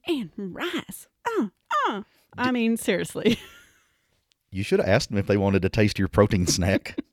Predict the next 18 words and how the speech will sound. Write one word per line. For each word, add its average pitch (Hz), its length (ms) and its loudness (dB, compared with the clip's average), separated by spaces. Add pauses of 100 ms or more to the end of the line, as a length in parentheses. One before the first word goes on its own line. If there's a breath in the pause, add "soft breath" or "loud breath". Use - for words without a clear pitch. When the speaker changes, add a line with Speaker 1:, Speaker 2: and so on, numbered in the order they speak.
(300)
Speaker 2:
<laughs> - 500 -10
How's - 180 -2
that? 135 260 4 (640 loud breath)
Speaker 1:
Oh, 277 200 -4
my 175 140 -6
goodness. 151 640 -10
So 294 180 -4
then 339 160 2
I 220 300 -2 (100)
floated 254 480 4
over 202 440 6
<laughs> - 0 -
to 254 200 6
the 247 80 6
next 233 380 4 (120)
gentleman. 180 680 2
<laughs> - 1160 -20
And 240 560 -4